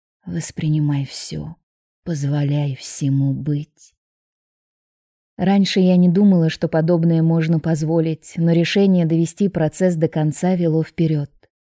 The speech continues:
Я терпела, когда изменялся мой желудок, когда деформировалась матка, когда увеличивались и меняли структуру глаза. Маньяк не придумал бы пытки хуже.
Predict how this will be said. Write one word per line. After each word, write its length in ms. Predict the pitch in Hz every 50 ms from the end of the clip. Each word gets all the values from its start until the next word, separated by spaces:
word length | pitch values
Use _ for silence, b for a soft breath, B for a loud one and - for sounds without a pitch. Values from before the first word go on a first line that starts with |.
| _ _ -
Я 180 | 220 220 233 233
терпела, 540 | - 214 190 180 - 220 247 240 190 170
когда 360 | 151 - 151 156 156 165 165 160
изменялся 580 | 156 156 175 170 165 165 165 170 160 - -
мой 200 | 160 156 156 156
желудок, 580 | 147 151 165 160 180 190 190 170 170 165 160 _
когда 320 | - 160 156 156 175 175
деформировалась 840 | 165 165 151 - 160 156 160 170 190 196 185 160 156 156 156 147 -
матка, 500 | 165 160 170 180 185 180 - - - 160 160 _ _ _ _ _ _
когда 300 | - 156 147 151 156 165
увеличивались 880 | 165 156 147 160 156 165 190 185 - - 190 170 165 160 160 160 - -
и 60 | 170
меняли 400 | 156 156 156 160 165 180 185 185
структуру 500 | 170 - - 165 131 - - 175 185 190
глаза. 560 | 170 170 180 185 180 160 151 156 156 151 151 147 _ _ _ _ _ _ _ _ _ _ _
Маньяк 680 | - 165 165 160 160 165 165 160 160 170 175 165 - -
не 140 | 165 156 143
придумал 600 | - 147 151 143 143 156 160 160 151 147 147 143
бы 160 | 139 151 147
пытки 480 | - _ - 160 151 147 - - -
хуже. 600 | 156 147 - - 170 160 151 147 139 139 143 -